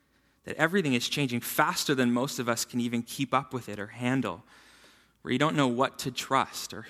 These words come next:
who to trust. We can rest in that fact that God is constant and unchanging, that he can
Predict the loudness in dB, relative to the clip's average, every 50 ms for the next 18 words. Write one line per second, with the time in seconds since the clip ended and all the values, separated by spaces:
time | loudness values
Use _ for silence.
0 | -6 -2 0 0 0 0 -4 -6 -6 -8 -10 -10 -10 -12 -14 -14 -16 -18 -18 -18
1 | -20 _ _ _ _ _ _ _ _ _ _ _ _ _ -14 -12 -8 -4 -2 0
2 | 2 2 2 0 0 -2 -2 -2 0 -2 -2 -4 -4 -4 -4 -4 -4 -6 -10 -10
3 | -10 _ _ -4 0 2 4 4 2 2 -2 -6 -8 -10 -10 -14 -16 -16 -14 -12
4 | -12 -12 -12 -12 -6 -4 -4 -4 -6 -8 -16 -14 -16 -14 -14 -12 -10 -10 -10 -10
5 | -10 -12 -12 -12 -12 -14 -14 -14 -16 -20 _ _ _ _ _ _ _ _ _ _
6 | _ _ _ _ _ _ _ _ _ _ _ _ -16 -10 -4 -4 -2 0 0 0